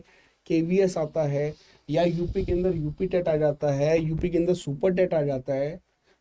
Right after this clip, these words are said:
तो सर ये सारे के सारे एग्जाम आपको इस टीचिंग के महापैक में आपको सारे एक साथ ही मिल जाते हैं। और दोस्तों आज तो लोएस्ट वो है, तो इसका पूरा पूरा फ़ायदा उठाएं। मैं तो कहूँगा सर जो बेटी बचाओ और ये जो है ऑफिसर बनाओ सर, तो ये बिल्कुल सही लाइन टैग फिट होती है। और दोस्तों जो बच्चे एक एक दो दो नंबर से हर बार रुक जा रहे हैं ना,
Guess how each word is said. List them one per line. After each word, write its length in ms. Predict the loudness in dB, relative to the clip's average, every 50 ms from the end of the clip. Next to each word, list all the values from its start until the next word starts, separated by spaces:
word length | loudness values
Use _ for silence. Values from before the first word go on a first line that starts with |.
| -8
तो 60 | -4
सर 140 | -2 0 0
ये 80 | 0 0
सारे 360 | -2 0 0 0 2 2 0
के 140 | 0 0 0
सारे 220 | 0 0 0 0 2
एग्जाम 340 | 2 2 2 4 4 2
आपको 320 | 2 0 -2 _ 2 2 2 2 2 -2 -8
इस 120 | -10 -6 -4
टीचिंग 320 | -4 -4 -2 -2 -2 0
के 80 | 0 2
महापैक 520 | 2 2 2 2 2 0 0 -2 -4 -4 -2
में 120 | -2 -2 -2
आपको 260 | -2 -2 -2 -4 -2 -2
सारे 400 | -2 0 2 2 4 4 4 4
एक 100 | 2 2
साथ 220 | 0 0 0 0 0
ही 60 | 2
मिल 180 | 0 0 0 -2
जाते 280 | -4 -8 -12 -16 -18 -18
हैं। 120 | -18 -20 _ _ _ -20 _ _ _ 0
और 60 | 2
दोस्तों 280 | 2 2 2 2 2 2
आज 120 | 2 0
तो 80 | -2 -2
लोएस्ट 400 | -2 0 0 0 -2 -2 -2 0
वो 100 | 0 2
है, 140 | 2 0 0 -4 -8 _ -20 -20 -8 _
तो 100 | 2 2
इसका 200 | 2 2 2 -2 0
पूरा 260 | 2 2 4 4 4
पूरा 220 | 2 2 0 0 0
फ़ायदा 280 | 0 0 0 2 2
उठाएं। 300 | 0 0 0 -2 -2 -2
मैं 140 | 0 0 0
तो 80 | 0 2
कहूँगा 240 | 2 4 4 4 4
सर 140 | 2 2 2
जो 160 | 4 4 4
बेटी 340 | 4 2 2 2 2 2 2
बचाओ 380 | 2 2 2 2 2 2 2 2
और 200 | 2 2 0 2
ये 140 | 2 2 2
जो 160 | 2 4 4
है 180 | 4 4 4 2 -2 -10 -20 -14 -4 0
ऑफिसर 440 | 0 0 2 2 2 2 4 4 4 4
बनाओ 320 | 4 4 4 4 4 2
सर, 140 | 2 0 -2
तो 400 | -4 _ _ _ _ _ 2 2
ये 40 | 4
बिल्कुल 280 | 4 2 0 0 -2 -2
सही 320 | 0 0 2 2 4 4
लाइन 260 | 4 4 2 2 2
टैग 200 | 0 0 -2 -2
फिट 220 | -4 -6 -6 -4 -4
होती 260 | -6 -6 -6 -10 -10
है। 60 | -8
और 160 | -4 -2 2
दोस्तों 260 | 2 2 2 2 2
जो 100 | 2 4
बच्चे 260 | 2 2 0 0 0 2
एक 200 | 2 2 2 0
एक 80 | 2 4
दो 140 | 6 6
दो 80 | 6 6
नंबर 240 | 4 2 2 2 0
से 140 | 0 0 0
हर 140 | 2 2
बार 160 | 4 4 2 2
रुक 180 | 0 -2 -2
जा 160 | 0 0 0
रहे 120 | 0 0 -2
हैं 60 | -2
ना, 140 | -4 -4